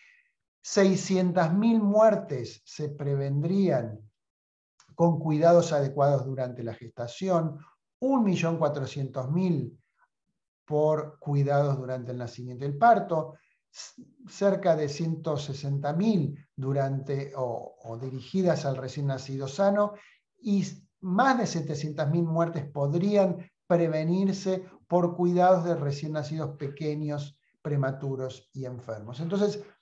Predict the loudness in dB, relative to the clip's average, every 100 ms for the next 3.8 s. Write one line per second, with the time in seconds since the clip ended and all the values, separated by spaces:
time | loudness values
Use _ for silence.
0 | _ -8 -2 4 6 6 0 0 4 6
1 | 4 2 0 -2 -4 -8 -12 _ _ -6
2 | -4 -2 -2 0 0 2 2 2 0 -2
3 | -4 -2 -2 -2 -2 -2 -4